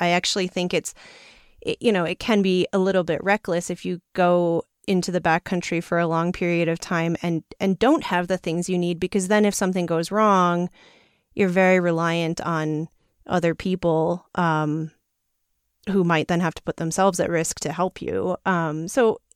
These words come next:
I think it's important to, to understand that you know how to be self-sufficient. Um, but I don't think you have to do the level of research <laughs> I did. I mean, if you do some things wrong and you bring some of the wrong gear, it kinda makes for good stories afterwards. People figure it out. You don't have to, like,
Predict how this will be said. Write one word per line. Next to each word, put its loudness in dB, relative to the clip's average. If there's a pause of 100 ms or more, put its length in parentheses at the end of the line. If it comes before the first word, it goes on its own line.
(220)
I 0
think -2
it's -2
important -2
to, -4 (480)
to 0
understand 0
that -4
you -4
know 0
how -6
to -4
be -10
self-sufficient. -6
Um, -4 (960)
but -6
I 4
don't 4
think 0
you 2
have 4
to -6
do -2
the -4
level 0
of -4
research -6
<laughs> 0
I 2
did. -4
I 2
mean, 4 (520)
if 2
you 4
do 2
some 0
things 2
wrong 4
and 0
you -2
bring 2
some -2
of 0
the 2
wrong 4
gear, 2
it -6
kinda 0
makes -4
for -4
good -4
stories -2
afterwards. -2
People -4
figure -6
it -4
out. -2
You -2
don't -2
have -4
to, -2
like, -6